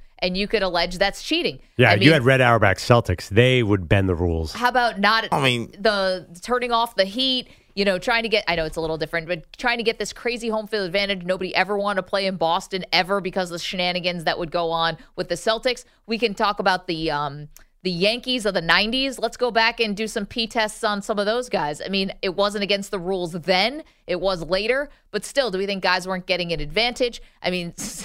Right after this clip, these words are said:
Speaker 1: <laughs> I don't know about the Jordan Bulls. I don't know how they were cheating, but I'm sure there was a way.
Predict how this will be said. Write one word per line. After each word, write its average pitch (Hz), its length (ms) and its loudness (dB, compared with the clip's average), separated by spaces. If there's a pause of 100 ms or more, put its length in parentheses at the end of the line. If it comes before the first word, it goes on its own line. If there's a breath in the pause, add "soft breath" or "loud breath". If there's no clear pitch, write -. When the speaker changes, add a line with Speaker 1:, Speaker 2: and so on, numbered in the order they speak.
Speaker 1:
<laughs> - 400 -20
I 202 80 4
don't 233 100 2
know 233 100 4
about 190 220 0
the 165 80 -2
Jordan 165 460 -2
Bulls. 165 240 -2
I 160 60 2
don't 160 80 -2
know 160 80 0
how 160 100 2
they 165 80 0
were 156 140 -4
cheating, 147 440 -6
but 147 260 -8 (380)
I'm 151 120 -16
sure 175 180 -6
there 156 120 -4
was 151 100 -12
a 135 60 -14
way. 127 220 -20